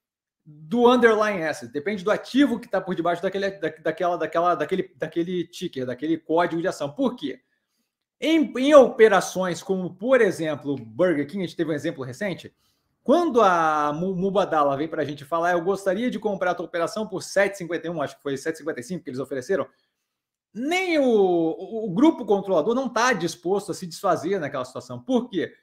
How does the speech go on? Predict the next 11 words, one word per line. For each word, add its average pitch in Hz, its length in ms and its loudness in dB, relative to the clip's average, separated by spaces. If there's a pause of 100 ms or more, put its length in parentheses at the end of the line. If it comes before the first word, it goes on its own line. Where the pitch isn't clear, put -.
(140)
Porque 160 160 -10
eles 247 200 -2
sabem 190 360 0
que - 80 -8
eles 147 220 -6
têm 156 120 -12
um 143 80 -8
ativo 208 580 4
por 147 180 -6
trás 120 260 -4
daquilo 110 480 -10